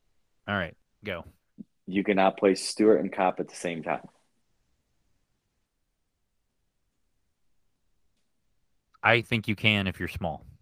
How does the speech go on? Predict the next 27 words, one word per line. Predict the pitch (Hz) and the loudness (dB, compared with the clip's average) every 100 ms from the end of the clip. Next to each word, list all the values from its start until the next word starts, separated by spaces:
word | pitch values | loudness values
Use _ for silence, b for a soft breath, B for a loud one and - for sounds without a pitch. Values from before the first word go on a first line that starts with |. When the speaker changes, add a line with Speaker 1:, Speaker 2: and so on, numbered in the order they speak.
| _ _ _ _ _ _ _ _ _ _ - - _ | _ _ _ _ _ _ _ _ _ _ -20 -20 _
Speaker 2:
You | 90 | -2
can't | 87 110 101 - 78 | 2 4 4 4 6
guard | 82 78 - - - _ _ _ - | 10 10 8 -2 -14 _ _ _ 2
'cause | 98 90 | 4 6
neither | 101 101 110 | 8 10 10
Speaker 1:
Yeah, | |
but | 98 | 8
Speaker 2:
one | 98 | 4
Speaker 1:
I | 117 | 2
Speaker 2:
can | 92 | 4
keep | 107 98 | 6 6
a | |
guy | 98 95 92 | 8 10 10
in | 82 | 4
front. | - - 80 - - _ _ _ _ | -6 -10 -10 -10 -20 _ _ _ _
Speaker 1:
I | 117 | -8
think | - 160 - | -4 -6 -4
you | 120 | -8
can | - 156 151 101 92 90 B B - | -4 -2 0 0 -2 -6 B B -12
if | 117 101 | -6 -6
one, | 104 107 120 - | -4 -2 -2 -2
if | 110 - - - | -6 -6 -16 0
Kopp | 113 110 107 | 2 2 0
is | 92 | -6
playing | - 113 101 95 | -2 -2 0 -2
the | 85 | -6
four. | - 90 - | -6 -8 -8